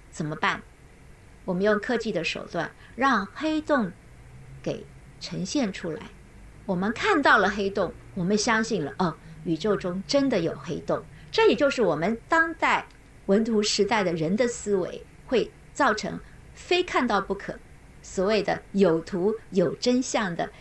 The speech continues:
一种，呃，坚决或者一种谬思吧。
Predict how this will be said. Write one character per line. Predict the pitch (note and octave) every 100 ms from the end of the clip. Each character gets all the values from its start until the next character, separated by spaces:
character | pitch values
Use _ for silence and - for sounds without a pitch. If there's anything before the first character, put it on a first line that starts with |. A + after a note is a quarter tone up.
| - -
一 | A3 F#3+
种， | - D#3+ - - - - -
呃， | - - - - - -
坚 | - G#3 A3
决 | E3 C#3+ -
或 | F#3
者 | D3+ - -
一 | G#3
种 | G3+ D#3 G3+ -
谬 | A3 D#3+
思 | E3 - D#3+
吧。 | -